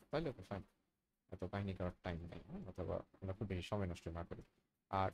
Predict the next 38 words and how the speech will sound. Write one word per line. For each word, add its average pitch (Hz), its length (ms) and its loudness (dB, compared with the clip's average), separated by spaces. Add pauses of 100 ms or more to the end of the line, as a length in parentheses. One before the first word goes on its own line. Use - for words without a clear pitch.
অল্টার 143 420 8
অবশ্যই 135 360 6
দিতে 95 240 2
হবে, 85 220 4
হ্যাঁ? 175 160 4
এটা 104 500 8 (320)
কোনোভাবে 131 340 12
এটা 127 120 8
কি 127 160 2
করা 127 180 10
যাবে 123 180 10
না, 92 100 8 (320)
খালি 120 220 10
রাখা 95 220 12
যাবে 82 220 6
না। 85 100 -2 (640)
তো - 60 -6
আমি 113 180 4
ধরেন 107 200 4
হচ্ছে 95 200 0
এখানে, 92 240 4 (340)
আহ, 95 120 -4
ক্যাটাগরি 104 440 4
ইমেজ 87 260 4
লিখে 98 200 4
রাখতেছি 87 380 0
আপাতত। 80 340 0 (200)
তো - 100 -14
যদি 113 180 2
এখানে 120 160 2
ক্যাটাগরি 123 360 6
ইমেজ 104 180 6
থাকে 90 220 4
না, 117 120 0
এখানে 101 260 0
থাকে 104 200 0
হচ্ছে 101 200 4
আসলে 95 240 6